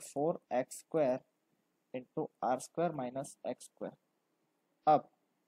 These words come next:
ये मेरा हो जाएगा f of x का function, four x square आर square minus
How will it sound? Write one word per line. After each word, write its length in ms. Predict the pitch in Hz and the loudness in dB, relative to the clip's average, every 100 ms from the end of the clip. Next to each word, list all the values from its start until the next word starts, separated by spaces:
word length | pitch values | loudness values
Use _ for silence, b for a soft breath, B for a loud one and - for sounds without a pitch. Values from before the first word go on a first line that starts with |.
| _ _ _ _ 160 | _ _ _ _ 0
ये 80 | |
मेरा 200 | 170 170 | 4 8
हो 120 | 156 139 | 8 6
जाएगा 380 | 143 143 170 208 - | 4 2 2 -2 0
f 140 | 139 147 | 0 6
of 180 | 185 196 - | 4 4 2
x 180 | 135 - - | 2 4 4
का 80 | 175 | 6
function, 500 | 143 123 - 127 - _ _ _ _ _ _ _ _ _ _ _ _ - | 4 0 0 0 -2 _ _ _ _ _ _ _ _ _ _ _ _ -2
four 200 | 151 170 - - | 2 2 -2 0
x 200 | - - | 0 0
square 460 | - - 151 165 - _ | -12 0 4 4 0 _
आर 160 | 117 120 | 2 2
square 440 | - - 165 127 127 _ - | 0 -2 2 2 0 _ -8
minus 420 | 127 127 143 - | -4 -4 -6 -10